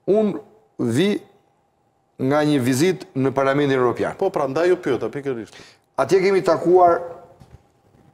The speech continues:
Speaker 1: kryetarin e Komisionit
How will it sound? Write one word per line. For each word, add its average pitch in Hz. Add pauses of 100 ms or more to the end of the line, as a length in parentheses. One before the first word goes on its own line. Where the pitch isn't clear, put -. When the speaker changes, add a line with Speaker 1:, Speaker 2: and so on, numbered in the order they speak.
(2000)
Speaker 1:
kryetarin 170
e 165
Komisionit 160